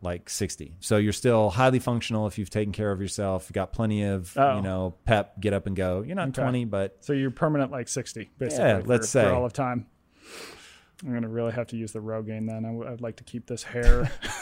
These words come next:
Speaker 2: <laughs> If Rogaine is available,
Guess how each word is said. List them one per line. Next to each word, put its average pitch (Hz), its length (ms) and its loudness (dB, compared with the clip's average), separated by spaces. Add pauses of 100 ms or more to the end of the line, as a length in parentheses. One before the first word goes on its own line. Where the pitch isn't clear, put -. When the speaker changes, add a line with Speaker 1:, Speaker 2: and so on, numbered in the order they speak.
(100)
Speaker 2:
<laughs> 185 80 2 (1300)
If 156 100 2
Rogaine 180 400 10
is 160 120 8
available, 135 760 8